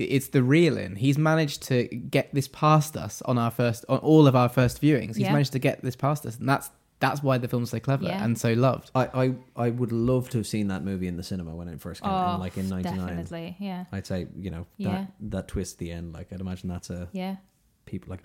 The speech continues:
Speaker 3: <gasps> like a gasp in the cinema.
Speaker 1: Yeah, my other comment on it is, like, without, before talking about the ending, is just how understated it is throughout. Like, it, it, it's very on a level, isn't it? It's very eerie,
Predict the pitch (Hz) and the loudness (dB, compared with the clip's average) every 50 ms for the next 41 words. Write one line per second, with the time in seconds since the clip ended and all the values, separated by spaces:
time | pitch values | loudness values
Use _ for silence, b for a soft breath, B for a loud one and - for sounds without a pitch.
0 | - 254 277 302 302 285 240 202 135 _ - - - 85 78 78 - 87 - 85 | -10 -6 -4 -4 -4 -4 -4 -6 -8 _ -14 -12 -10 -10 -10 -8 -8 -8 -8 -8
1 | - - - 78 71 92 95 95 92 92 101 147 147 139 143 147 160 170 180 180 | -10 -10 -10 -8 -8 -6 -6 -4 -2 4 6 6 6 8 6 6 6 6 4 4
2 | - 147 131 123 87 - 107 104 - 90 110 107 - - - - - 110 - - | 2 2 2 2 0 -2 -6 -6 -6 -8 -8 -8 -8 -8 -8 -6 -6 -6 -6 -10
3 | - - - 131 120 117 117 110 - - - - 131 127 120 120 - 120 - 123 | -14 -14 -8 -4 -2 -2 -2 -2 -4 -8 -14 -12 -10 -10 -8 -6 -6 -4 -2 -2
4 | 120 117 - 123 120 120 80 113 123 127 - - - - 110 - 135 123 - - | -2 0 0 -2 -2 -2 -2 -2 -2 -2 -2 -4 -6 -8 -8 -8 -8 -8 -4 -2
5 | 123 120 - - 131 135 139 131 127 123 - - 127 131 131 - 120 113 - - | -2 -2 0 2 2 4 4 4 2 0 0 0 2 2 2 0 -4 -8 -8 -8
6 | - 104 110 - - - 107 107 113 135 147 - - b b b b b b b | -8 -10 -10 -10 -10 -8 -4 -2 0 -2 -2 -4 -8 b b b b b b b
7 | b b - 127 131 - 131 - - - - 135 - - _ _ _ - 139 135 | b b 0 0 0 0 -2 -6 -6 -6 -6 -6 -6 -6 _ _ _ -2 -2 -2
8 | - - 135 127 151 151 156 160 156 147 143 - - - 135 131 127 131 143 147 | 0 -2 2 4 6 8 8 8 8 8 6 4 4 4 6 6 8 8 8 6
9 | 139 127 120 120 127 123 117 113 110 - - - - - 135 135 139 147 - - | 6 6 4 0 0 0 -2 -4 -4 -6 -8 -10 -8 -2 4 6 6 6 6 4
10 | 143 139 139 131 127 123 123 120 120 120 120 120 131 | 6 6 8 8 6 6 6 4 4 4 2 0 -2